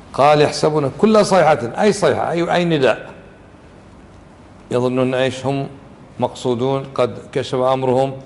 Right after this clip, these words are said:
قد فضحوا. هكذا وص-، وصفهم الله عز وجل. قال: <clears throat> "يحسبون كل صيحة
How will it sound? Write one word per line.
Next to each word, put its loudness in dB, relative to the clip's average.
قد -2
فضحوا. 0
هكذا 4
وص-، 2
وصفهم 0
الله 4
عز 2
وجل. -2
قال: 0
<clears throat> -6
"يحسبون 2
كل 0
صيحة 0